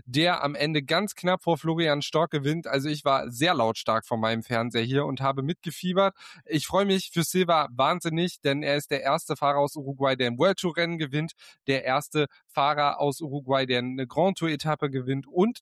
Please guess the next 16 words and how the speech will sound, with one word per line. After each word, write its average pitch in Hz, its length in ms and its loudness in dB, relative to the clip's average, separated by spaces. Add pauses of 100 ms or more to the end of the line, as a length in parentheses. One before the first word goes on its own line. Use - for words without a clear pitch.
der 139 120 0
erste 135 280 -2
Fahrer 120 220 0
aus 123 160 0
Uruguay 117 460 -2
im 117 280 -8 (100)
rosa 147 440 0
Trikot 143 480 -4
und 131 80 -4
das 135 160 -2
ist 135 140 -6
doch 131 160 -2
wirklich 147 240 -6 (320)
eine 135 160 2
schöne 147 400 0
Geschichte. 139 520 -2